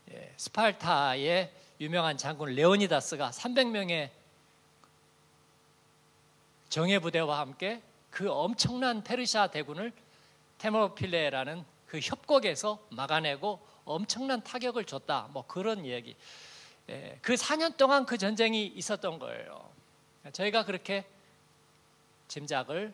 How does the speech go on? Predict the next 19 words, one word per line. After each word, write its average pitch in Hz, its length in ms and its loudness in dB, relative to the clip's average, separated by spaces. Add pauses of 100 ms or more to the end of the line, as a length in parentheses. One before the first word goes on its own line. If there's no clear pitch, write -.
할 202 100 -10
수 180 160 -8
있습니다. 135 420 -10 (300)
그 208 80 2
에스더의 240 680 8
이야기는 202 580 4 (280)
굉장히 311 460 0
디테일하죠. 190 760 -2 (720)
그래서 214 440 -4 (500)
이 165 280 -8
역사성을 180 920 0
가지고 175 360 -4
있는 175 180 -4
것은 220 320 -6
분명합니다. 120 680 -8 (220)
허구적으로 254 480 -4
꾸며낸 277 440 -2
이야기는 196 320 0
아니라 185 320 0